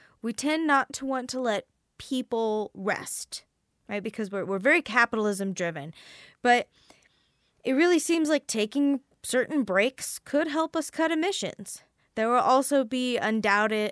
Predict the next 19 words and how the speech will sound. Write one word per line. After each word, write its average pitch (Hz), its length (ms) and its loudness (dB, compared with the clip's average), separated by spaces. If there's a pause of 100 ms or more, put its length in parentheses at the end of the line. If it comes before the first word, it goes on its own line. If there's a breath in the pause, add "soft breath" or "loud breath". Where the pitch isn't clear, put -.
(140)
like, 190 160 -6
undoubtedly 226 760 6
be 170 140 -6
health 170 280 -6
benefits 170 480 -6
of 175 120 -10
letting 175 240 -2
people 185 340 -8
rest 170 380 -2 (340 loud breath)
and 180 260 -6
easing 220 560 2
the 196 100 -2
desperation 185 920 -2
of 175 460 -4 (340)
hustle 190 460 -4
for 170 180 -10
money, - 420 -8 (280 loud breath)
which - 240 -2
is, 196 400 -2